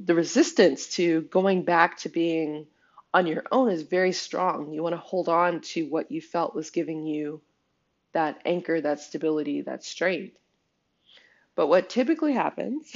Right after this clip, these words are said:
<laughs> and I would say ninety-nine percent of the time, especially for women, when you're in that, you know, that single life, you find your strength. And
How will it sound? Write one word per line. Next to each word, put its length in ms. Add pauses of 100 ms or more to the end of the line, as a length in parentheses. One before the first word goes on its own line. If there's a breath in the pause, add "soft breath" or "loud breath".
<laughs> 80
and 280
I 100
would 100
say 140
ninety-nine 540
percent 420 (180)
of 140
the 80
time, 400
especially 460
for 160
women, 360 (480 loud breath)
when 240
you're 280
in 400
that, 420 (920)
you 80
know, 100
that 220
single 680 (320)
life, 520 (560)
you 80
find 360
your 120
strength. 640 (540)
And 420